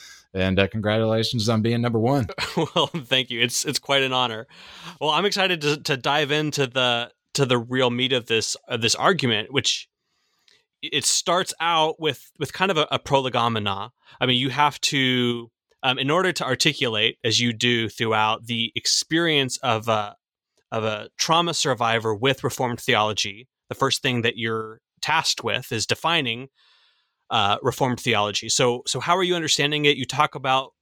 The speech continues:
Speaker 2: uh, this, this new Calvinism movement, and, and how are those, those movements, um, particularly,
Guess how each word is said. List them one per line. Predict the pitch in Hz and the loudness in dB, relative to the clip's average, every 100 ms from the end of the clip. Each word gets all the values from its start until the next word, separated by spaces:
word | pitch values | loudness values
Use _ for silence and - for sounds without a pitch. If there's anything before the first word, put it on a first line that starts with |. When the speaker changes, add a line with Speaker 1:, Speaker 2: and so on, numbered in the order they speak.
| _ - | _ -2
Speaker 2:
uh, | 117 107 101 | 0 2 0
this, | 110 - - 156 _ _ | 0 -2 -4 -14 _ _
this | 131 104 | -8 -6
new | 131 143 151 | 0 0 0
Calvinism | - 135 143 143 143 135 131 131 135 - | -2 0 0 0 0 0 -4 -6 -14 -4
movement, | 123 131 135 127 123 _ _ _ _ _ _ | 0 0 0 -6 -8 _ _ _ _ _ _
and, | 117 117 113 110 - | 0 0 -2 -6 -8
and | 127 | -6
how | 117 - 160 170 | -6 0 0 2
are | 139 127 | 0 0
those, | 117 131 135 127 117 - - - _ _ _ _ - | 0 2 2 0 0 -2 -4 -12 _ _ _ _ -8
those | 120 107 | -4 0
movements, | 127 143 120 113 107 - - - - - _ _ - | 2 2 0 -2 -4 -6 -6 -6 -8 -16 _ _ -6
um, | 113 104 | -4 -2
particularly, | 139 123 143 - 127 120 113 110 110 110 107 | -2 0 -2 0 0 2 2 2 0 -2 -10